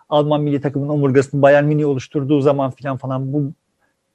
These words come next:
bunlar nadiren böyle olur ama genel olarak bütün milli takımlar toplama takımlardır. Dolayısıyla hani Ertuğrul Özkök'ün sözünü ettiği o milli takımların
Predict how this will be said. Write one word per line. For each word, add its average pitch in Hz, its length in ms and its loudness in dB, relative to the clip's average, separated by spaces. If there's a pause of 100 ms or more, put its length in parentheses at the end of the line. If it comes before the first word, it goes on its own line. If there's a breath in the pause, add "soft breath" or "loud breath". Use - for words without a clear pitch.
bunlar 180 320 6
nadiren 170 460 6
böyle 165 200 8
olur 185 180 6
ama 285 260 4
genel 247 260 6
olarak 180 300 4
bütün 311 200 6
milli 208 160 4
takımlar 233 400 -2
toplama 285 380 4
takımlardır. 160 680 -2
Dolayısıyla 269 520 6 (220 loud breath)
hani 151 140 2
Ertuğrul 185 400 4
Özkök'ün 214 520 4 (280 soft breath)
sözünü 185 360 6
ettiği 202 240 4
o 185 80 8
milli 180 260 2
takımların 175 600 4